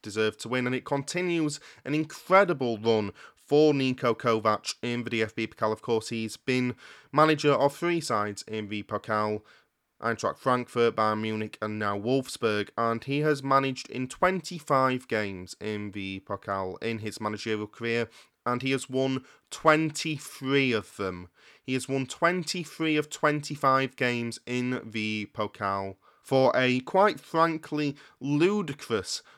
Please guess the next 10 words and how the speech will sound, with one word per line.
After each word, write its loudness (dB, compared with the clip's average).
win 4
rate 0
of 2
ninety-two 2
percent. -2
Of -10
course, -2
he -6
has -6
won -2